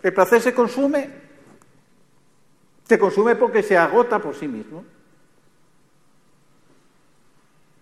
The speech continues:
El placer y la temporalidad son enemigos terribles.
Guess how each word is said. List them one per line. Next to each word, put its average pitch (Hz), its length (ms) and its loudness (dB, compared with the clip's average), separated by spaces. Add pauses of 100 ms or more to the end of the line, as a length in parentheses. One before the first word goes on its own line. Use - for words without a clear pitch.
(160)
El 160 240 -4
placer 165 420 2
y 214 60 2
la 185 140 6
temporalidad 170 680 2
son 180 260 -4
enemigos 160 520 -4
terribles. 101 640 -12